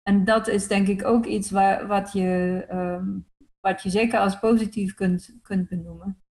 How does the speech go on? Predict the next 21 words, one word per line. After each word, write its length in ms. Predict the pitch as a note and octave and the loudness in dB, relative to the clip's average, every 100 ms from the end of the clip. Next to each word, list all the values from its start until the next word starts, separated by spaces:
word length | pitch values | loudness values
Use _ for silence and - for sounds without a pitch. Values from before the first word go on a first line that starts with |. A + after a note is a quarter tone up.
| _ | _
Die 140 | - G#3+ | 2 4
enorme 460 | A3 A#3 C4+ C4+ | 8 8 8 6
energie 520 | A3 G#3+ G3 A#3 C#4+ C#4+ | 6 4 6 8 8 6
vind 200 | G#3 G#3+ | 4 4
ik 140 | A#3 | 4
altijd, 500 | F#3 F#3+ F#3 F3+ - | 4 4 0 -2 -2
eh, 760 | F3+ F3 F3 F#3 F#3+ - - F#3 | 0 2 2 2 0 -2 -8 -4
ehm, 380 | F#3+ F#3 F#3 F#3 - - | -2 0 0 -4 -6 0
die 140 | G#3 | 4
mensen 440 | G3+ G#3 G#3+ G#3 | 6 4 4 4
met 180 | G3 F#3+ | 4 4
A 160 | F#3+ F#3+ | 4 4
D 40 | |
H 220 | F#3 F#3 | 4 2
D 220 | F3+ F3+ F#3 | 2 2 4
hebben, 440 | G3 F3+ F3 F#3+ _ _ _ _ _ - | 4 2 -4 -10 _ _ _ _ _ 2
vind 200 | G#3+ G#3 | 4 4
ik 160 | G#3 | 2
echt 380 | - - G#3 G3+ | -2 -2 -2 2
een, 220 | G3 G3 | 2 4
een, 500 | G3 F#3+ F#3 F#3 F3+ | 2 2 2 2 -2